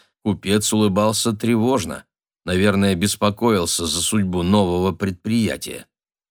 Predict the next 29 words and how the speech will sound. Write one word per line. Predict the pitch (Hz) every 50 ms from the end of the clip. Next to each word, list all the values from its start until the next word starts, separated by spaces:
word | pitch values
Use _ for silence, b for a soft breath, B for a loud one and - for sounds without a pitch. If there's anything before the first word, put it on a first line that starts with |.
| _ _ _ _
Он | - 101 104 104 104 -
отозвал | - 107 - 104 101 - - 98 104 101 95
Хамзу | 92 - - 92 92 90 82 92 92
в | 85 -
сторонку | - - 85 82 87 95 101 101 - 120 113 107 B B B B B
и | - 92
тут | 85 - - 120 117 92
же | 76 78 80 69 - _ _ _ -
на | 92 -
песчаном | - 98 95 - - - 113 110 101 95 95 90
мысу | 90 95 95 - - - 98
у | 95 90 85
бухты | 80 82 110 120 110 - - 113
сообщил: | 110 - - 107 107 107 101 - - - 90 78 65 - _ _ _ _ _ _ _ _ _ _ _ _
«Поскольку | - - - - - - 101 101 92 - -
мотор | 80 87 87 82 - 101 95 82 -
установили, | - 87 - - - 87 85 82 82 80 82 87 90 95 104 110 - _ _ _ _ _
надобность | - 90 95 101 104 90 98 92 87 90 92 90 - - - -
в | 92
ночном | 90 92 92 82 - - - 92 92
стороже | 87 - - - 101 98 92 95 80 87 101
отпала. | - - - 104 - - - 110 95 71 65 62 - - _ _ _ _ _ _ _ -
Он | - 151 147
может | 135 123 117 92 98 92
забрать | 78 78 101 98 92 98 98 90 87
свои | - - 90 90 90 87
вещи | 87 87 87 85 - - -
со | 76 - - 78
склада | - - - - 76 80 90 104 120 123 123